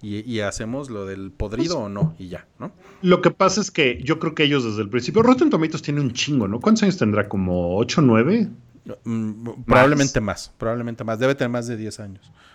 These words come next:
Speaker 2: Debe tener más de diez años. Yo creo que ellos, pues, desde el principio dijeron, "A ver, tenemos que hacerlo diferente, pues vamos a ponerle esto de la frescura", porque, pues sí, efectivamente, seguro si sacas el promedio de calificación de todas las películas que han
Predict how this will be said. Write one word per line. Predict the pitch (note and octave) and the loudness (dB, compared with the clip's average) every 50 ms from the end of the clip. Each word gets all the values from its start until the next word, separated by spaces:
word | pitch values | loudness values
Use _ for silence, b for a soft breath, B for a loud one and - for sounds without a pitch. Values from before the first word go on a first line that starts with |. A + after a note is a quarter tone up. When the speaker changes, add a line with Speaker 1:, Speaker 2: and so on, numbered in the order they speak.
| b - | b 2
Speaker 2:
Debe | D#3 E3 E3 | 4 4 6
tener | E3 D3+ D3+ | 6 6 6
más | D3+ D3+ D3 | 6 4 4
de | D3+ D3 | 4 4
diez | D#3+ D#3+ D#3+ | 4 4 6
años. | F#3+ F#3 D#3+ B2 - - - | 6 4 4 4 2 -2 -8
Yo | F#3+ C#3 G3 G#3 G3+ | -2 2 2 4 4
creo | - G#3+ G#3 G#3+ - | 4 2 2 0 -2
que | - G3 | 0 2
ellos, | G3 G3 F#3+ - | 4 2 2 0
pues, | - - D#3 B2 A#2 B2+ | -4 -8 -8 -6 0 2
desde | C3 B2 A#2+ C3 | 2 4 4 4
el | A#2+ A#2 | 4 4
principio | C3+ C3 B2+ B2+ D3 D3 D3 E3+ D3+ | 2 2 2 2 0 0 2 2 2
dijeron, | C3 - - C#3 C3 C3 C3 | 2 4 4 4 6 6 6
"A | C3 | 6
ver, | - - - | 4 4 4
tenemos | D3+ D3+ E3+ E3 | 2 0 0 0
que | - - | 0 0
hacerlo | - - C3 C#3 C#3+ | 0 0 0 2 2
diferente, | B2 A2+ A2+ B2+ B2+ A#2+ C#3 C3 A#2+ A#2+ B2+ B2+ D#3+ E3 B B B B B _ | 2 0 2 2 2 4 4 2 2 0 -2 -4 -4 -6 B B B B B _
pues | - C#3 D3 | 0 2 4
vamos | F3 E3 F3 | 4 4 2
a | E3+ | 2
ponerle | - C3+ C#3 C#3+ C#3+ D3 | 2 2 2 2 2 0
esto | - - D3+ C3 | 0 2 2 4
de | B2 | 4
la | B2+ A#2+ | 2 2
frescura", | - C3+ B2+ - - D#3 D3 D3+ D3+ | 0 -4 -6 -4 0 2 2 4 4
porque, | - D3 C3 - F3+ D#3 | 2 0 0 0 0 0
pues | F#3 F3+ C4 | 2 4 4
sí, | C4 - | 4 4
efectivamente, | C3+ A2+ C#3 A#2 - D#3 D3+ D#3+ E3 D#3+ D3+ C#3 C3 C#3+ C#3 D3 D3 B B B B B | 2 0 -2 -2 0 2 2 4 4 2 2 0 0 0 0 0 -2 B B B B B
seguro | - - - A3 A#3 D4+ D#4+ | -2 2 4 4 6 6 6
si | B3 G#3 F#3 | 6 4 2
sacas | F3+ G3+ G3+ A#3+ G#3 - | 2 2 2 0 0 2
el | D#3+ B2+ A#2 | 0 0 2
promedio | - B2+ B2 C3 C#3+ D3+ E3 E3 | 2 2 4 4 4 4 6 4
de | D3+ - | 4 2
calificación | - A2 G#2+ G#2+ G#2 G#2+ G#2+ A#2+ A2 - - C#3+ C3+ C#3 | 2 0 0 0 -2 -2 -2 -2 -2 -2 -2 -2 0 2
de | B2+ A#2+ | 0 0
todas | B2 - F#3+ F#3 G#3+ G3 D#3+ | 2 2 2 4 4 2 2
las | B2+ - - | 0 0 2
películas | C3+ A#2+ B2 B2 B2 C3+ A#2+ - - | 2 2 2 2 2 0 0 0 0
que | - C3 A#2+ | 0 2 2
han | A#2+ A#2+ A#2+ A#2+ B2 | 2 2 0 -2 -6